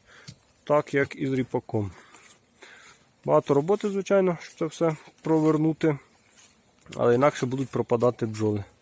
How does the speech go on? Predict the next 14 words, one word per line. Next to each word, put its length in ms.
Десь 140
тут 160
дивився, 580
в 40
якійсь 280
десь 140
бачив, 480
вже 320
мертвий 420
трутень 540
повіджимали, 720
значить 240
вони 180
вже 280